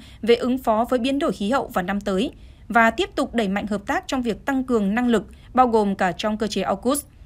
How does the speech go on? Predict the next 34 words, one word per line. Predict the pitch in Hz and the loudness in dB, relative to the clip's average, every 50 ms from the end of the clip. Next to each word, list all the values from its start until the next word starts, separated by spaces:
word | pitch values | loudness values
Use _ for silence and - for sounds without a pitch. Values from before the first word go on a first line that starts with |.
| - - - - - - - - | -20 -20 -20 -20 -20 -20 -12 -8
Xây | - - 349 330 | 0 2 2 2
dựng | 294 302 240 247 | 2 2 2 4
nhóm | 240 226 226 262 | 4 4 4 4
làm | 311 320 262 | 2 2 2
việc | 226 240 202 202 | 2 0 -2 -2
chung | - 285 285 277 254 240 - | -2 -2 0 0 0 -2 0
để | - 220 196 | 0 0 2
đảm | 185 196 180 175 | 2 2 0 0
bảo | 190 180 170 - | 0 -2 -2 -2
hợp | 208 196 - | -4 -4 -4
tác | - 277 320 | -4 -2 -2
giữa | - - 269 | -2 -2 -2
hai | 262 254 226 | 0 0 0
bên, | 208 214 214 220 - - - - - - | 2 2 2 0 0 -4 -10 -18 -16 -2
đáp | - 269 339 339 | 2 2 2 4
ứng | - 294 254 277 | 4 2 2 2
thách | 294 359 349 | 2 0 0
thức | - 370 - | 0 -2 -2
hiện | 240 185 180 | -2 -2 0
tại. | 202 190 165 - - - - - - - - - - | 0 0 0 -2 -6 -14 -20 -20 -20 -20 -20 -20 -2
Hợp | - 262 254 254 | 0 0 4 6
tác | 320 349 349 - | 4 4 4 4
chặt | - 247 - | -2 -2 0
chẽ | - 240 277 | -2 -2 0
hơn | 269 302 294 285 262 | 2 2 2 2 0
trong | - 262 240 233 | 0 -2 -2 0
hoạt | 226 202 185 | 0 -2 0
động | 190 196 175 196 | -2 -4 -2 -2
dưới | - 202 202 | -2 -2 0
biển, | 226 269 247 180 - - - - - - | 2 2 2 2 0 -4 -12 -20 -14 -8
gia | - - 233 233 | -2 0 0 0
phá | 233 - 226 226 | 2 2 0 2
bom | 240 302 294 269 | 2 2 2 4
mìn, | 262 240 208 185 | 4 4 2 2